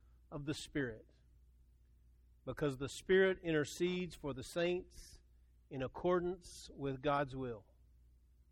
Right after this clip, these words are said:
And we know that in all things, God works for the good of those who love him, who have been called according to his purpose.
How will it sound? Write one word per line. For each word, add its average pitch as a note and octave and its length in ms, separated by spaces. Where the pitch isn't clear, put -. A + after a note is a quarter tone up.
And C3+ 180
we F3+ 160
know G3+ 220
that F3+ 160
in E3+ 100
all F3+ 300
things, D3 340
God C#3+ 260
works D3+ 280
for - 160
the C3 80
good C3 340
of C3 160
those F3 320
who D3+ 180
love E3+ 300
him, F#3+ 360
who E3 180
have D3 180
been C#3 140
called F3 500
according F3 440
to F3+ 160
his E3 160
purpose. - 360